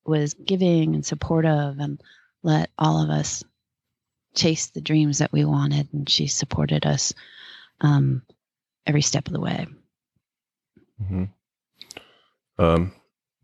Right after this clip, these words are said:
Speaker 2: and what did, uh, so your dad was larger than life. What, what ways was he larger than life?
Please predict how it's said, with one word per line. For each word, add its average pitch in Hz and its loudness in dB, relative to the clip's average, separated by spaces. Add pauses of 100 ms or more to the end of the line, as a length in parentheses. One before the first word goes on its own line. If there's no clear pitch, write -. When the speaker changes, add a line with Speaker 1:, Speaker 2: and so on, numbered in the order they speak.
(140)
Speaker 2:
and 87 2
what 98 -2
did, 87 0 (220)
uh, 78 0 (3000)
so 101 0
your 85 2
dad 85 2
was 78 -2 (280)
larger 78 0
than 82 4
life. 85 2
What, - -2
what 85 0
ways 80 2
was 73 -6
he 71 0
larger 76 0
than 71 -2
life? - -2